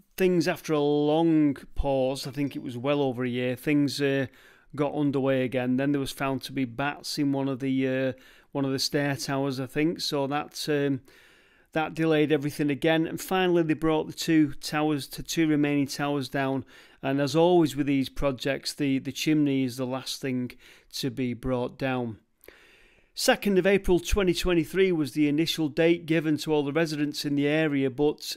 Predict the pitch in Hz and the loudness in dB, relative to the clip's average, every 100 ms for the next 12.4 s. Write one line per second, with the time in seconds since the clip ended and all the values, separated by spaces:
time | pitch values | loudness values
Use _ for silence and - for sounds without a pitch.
0 | - 160 147 151 - 220 226 - - - | -2 0 0 -2 -4 -2 -2 -6 -10 -8
1 | 190 185 165 185 175 170 151 131 139 131 | -2 -2 -2 -2 -2 -2 -2 -4 -6 -4
2 | 151 139 143 139 147 147 131 123 117 - | -2 0 0 -2 0 0 0 -4 -6 -12
3 | - - - - 156 143 131 139 135 131 | -20 -20 -16 -4 0 0 0 0 0 -2
4 | 151 143 139 139 - 139 - 151 160 - | -2 -2 -4 -4 -6 -6 -4 -6 -8 -4
5 | 139 131 135 139 143 131 123 135 127 131 | -4 -2 0 2 2 0 -2 -2 0 0
6 | 131 131 131 147 147 165 185 185 175 165 | 0 -2 -2 -6 -4 0 2 2 2 0
7 | - 165 156 160 - - - - - _ | -4 -2 0 0 -4 -16 -20 -20 -20 _
8 | - 175 165 165 160 151 135 - - 160 | -2 0 2 2 2 0 -2 -6 -4 -4
9 | 147 - 139 160 147 139 135 139 - 156 | -4 -6 -4 -2 0 0 0 -2 -6 -12
10 | 143 151 147 151 147 135 - 151 139 135 | -6 0 4 4 4 0 -2 -2 0 2
11 | 131 131 131 - 135 143 - 143 131 127 | 2 2 -2 -4 -4 -4 -4 -4 -4 -4
12 | 139 127 127 | -4 -4 -4